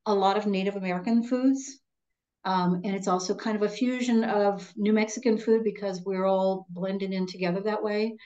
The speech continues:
But you will see, um, some recipes with blue cornmeal,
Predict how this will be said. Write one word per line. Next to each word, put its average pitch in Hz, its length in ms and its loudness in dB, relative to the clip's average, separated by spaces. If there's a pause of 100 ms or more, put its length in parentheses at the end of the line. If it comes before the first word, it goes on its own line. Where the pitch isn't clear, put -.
(300)
But 190 300 2
you 220 200 2
will 196 120 0
see, 208 720 2
um, 180 300 -2
some 196 240 -4
recipes 208 520 -2
with 190 200 -2
blue 175 180 2
cornmeal, 226 800 0